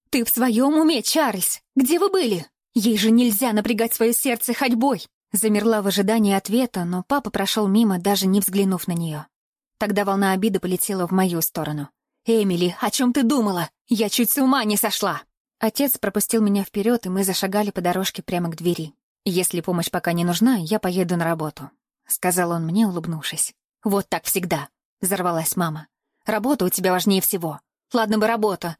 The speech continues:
но ведь ты там..." "Пожалуйста, Элизабет", взмолился он, открывая мне дверь. "Не затыкай мне рот, Чарльз!" Я хотела проскользнуть мимо них в свою комнату,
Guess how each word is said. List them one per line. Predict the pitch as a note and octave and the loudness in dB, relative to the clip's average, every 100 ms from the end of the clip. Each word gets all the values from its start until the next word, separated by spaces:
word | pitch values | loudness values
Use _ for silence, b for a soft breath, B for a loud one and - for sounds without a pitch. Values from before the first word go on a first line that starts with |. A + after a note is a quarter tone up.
| _ - | _ 0
но | B3+ | 0
ведь | B3 | 0
ты | C#4+ | 0
там..." | B3 A#3+ A3+ - _ _ _ | 0 0 0 -4 _ _ _
"Пожалуйста, | - G3+ G3+ G3+ F3 E3+ G3 | -2 0 2 0 0 -2 0
Элизабет", | G3+ A3+ G#3 F3 D3+ C#3+ - _ _ _ | 2 2 2 0 -4 -8 -14 _ _ _
взмолился | G3 F3 F#3 F#3+ G3+ - F3+ | -4 -2 0 0 0 -2 -2
он, | G#3 F#3 | 0 0
открывая | - F#3 F3+ F3+ | -2 -2 0 0
мне | F3 | 0
дверь. | D#3+ D#3 C#3+ - _ | -2 -6 -8 -14 _
"Не | A#3 A#3 | 0 2
затыкай | A#3 B3+ D#4+ F#3+ | 0 0 -2 0
мне | G3 G3 | 0 0
рот, | F#3 | 0
Чарльз!" | - G3 E3+ E3 - - _ _ _ _ _ | -2 -2 -4 -4 -4 -6 _ _ _ _ _
Я | G3+ | -6
хотела | G3 G#3 A3+ A3 | -4 -2 0 0
проскользнуть | G3+ G3 G3 G3 G3+ G#3 - | 0 -2 -2 0 2 0 0
мимо | G3+ F#3+ | 0 2
них | G3+ G3 | 0 -2
в | - | -4
свою | F#3 F#3+ | -4 -4
комнату, | - A#3 A3 F#3 E3 | 0 4 4 0 -8